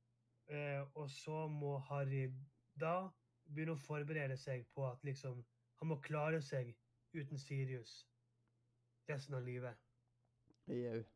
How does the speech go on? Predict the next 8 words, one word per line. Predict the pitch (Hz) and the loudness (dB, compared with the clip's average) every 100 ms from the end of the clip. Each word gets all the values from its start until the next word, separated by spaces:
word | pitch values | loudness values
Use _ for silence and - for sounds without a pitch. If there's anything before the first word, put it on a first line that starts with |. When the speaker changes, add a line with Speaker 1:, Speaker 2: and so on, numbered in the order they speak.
| _ _ _ _ _ _ _ _ _ _ _ _ _ | _ _ _ _ _ _ _ _ _ _ _ _ _
Speaker 1:
Og | 160 160 | -4 -4
så | - 180 233 247 _ _ _ - | -2 -2 -2 -4 _ _ _ -4
er | 151 | 0
vi | |
da | 151 | 0
på | 143 143 | 0 -2
bok | 147 135 - | 0 -2 -4
seks, | - 220 - - | 0 0 0 -10